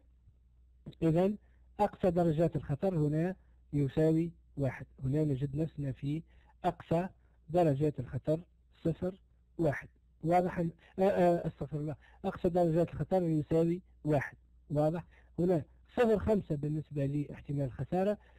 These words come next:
تقابلها واحد كأقصى درجات للخطر. واضح أم لا؟ إذن الآن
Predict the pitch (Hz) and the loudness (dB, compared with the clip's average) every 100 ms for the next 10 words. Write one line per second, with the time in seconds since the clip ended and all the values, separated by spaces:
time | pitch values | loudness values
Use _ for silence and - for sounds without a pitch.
0 | _ - 170 175 151 170 180 185 196 _ | _ -6 -2 2 2 2 0 0 -4 _
1 | _ 156 175 180 196 202 - - 170 208 | _ 2 2 2 0 -2 -4 -6 -4 -4
2 | - - 160 156 139 127 160 175 - 139 | -4 -4 -2 0 -2 -2 -2 -4 -6 -8
3 | 160 - _ _ - 160 131 - 123 _ | -8 -12 _ _ -6 -4 -6 -10 -16 _
4 | _ _ _ _ _ _ - 190 196 190 | _ _ _ _ _ _ -4 -2 0 0
5 | 175 147 123 - - _ _ _ _ _ | -2 -2 -6 -10 -20 _ _ _ _ _
6 | _ _ _ _ _ _ _ _ _ _ | _ _ _ _ _ _ _ _ _ _
7 | _ _ - 240 302 233 233 233 214 | _ _ -2 2 4 4 4 4 4